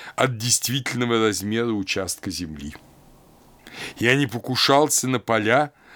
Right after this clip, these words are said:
принадлежавшие другим. Я не прибавлял вес в гирях, дабы обмануть продавца. Я не сбивал стрелку весов, дабы обмануть покупателя.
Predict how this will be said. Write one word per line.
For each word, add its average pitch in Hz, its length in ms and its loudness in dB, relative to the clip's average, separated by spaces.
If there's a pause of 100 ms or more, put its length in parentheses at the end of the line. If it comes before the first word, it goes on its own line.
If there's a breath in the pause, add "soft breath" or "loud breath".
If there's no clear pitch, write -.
(160 loud breath)
принадлежавшие 110 1000 0
другим. 98 520 -6 (1200 loud breath)
Я 127 180 2
не 143 120 2
прибавлял 131 840 4
вес 113 460 2
в 107 140 -8
гирях, 113 600 -2 (520)
дабы 127 400 4
обмануть 123 520 2
продавца. 101 680 -2 (1000 loud breath)
Я 135 180 2
не 156 100 4
сбивал 135 540 4
стрелку 131 600 2
весов, 117 600 -2 (400 soft breath)
дабы 107 340 0
обмануть 101 500 -4
покупателя. - 760 -12